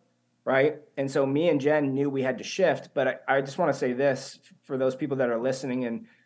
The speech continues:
tragedy happens or, or you have to make a shift. The best leaders in the world, they're always shifting. They're always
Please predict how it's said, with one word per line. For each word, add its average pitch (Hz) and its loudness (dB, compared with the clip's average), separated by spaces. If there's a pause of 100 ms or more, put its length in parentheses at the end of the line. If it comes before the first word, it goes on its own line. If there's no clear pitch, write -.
(340)
tragedy 143 2
happens 131 0
or, 113 0
or 120 -2
you 123 0
have 143 0
to 135 -6
make 123 -2
a 123 -10
shift. - -2 (280)
The 123 -4
best 156 0
leaders 160 0
in 151 -2
the 127 0
world, 127 0
they're 135 0
always 147 2
shifting. 110 -6
They're 110 -2
always 147 2